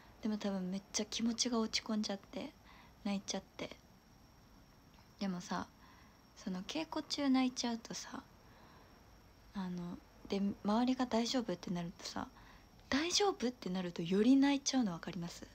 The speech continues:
私そうなんですよ。だから稽古中とか自分の不甲斐なさに涙出ても、あの、マスクで隠すのね。周りに気づかれないように。自分が、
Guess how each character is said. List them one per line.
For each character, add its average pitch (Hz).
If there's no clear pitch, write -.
私 247
そ 277
う 240
な 196
ん 175
で 175
す -
よ。 -
だ 226
か 214
ら 196
稽 233
古 233
中 233
と 226
か 185
自 -
分 208
の 202
不 202
甲 202
斐 202
な 208
さ 180
に 170
涙 185
出 175
て -
も、 170
あ 180
の、 170
マ 214
ス 226
ク -
で -
隠 -
す -
の 151
ね。 -
周 190
り 185
に 180
気 175
づ 170
か 180
れ 175
な 160
い -
よ -
う -
に。 -
自 202
分 208
が、 202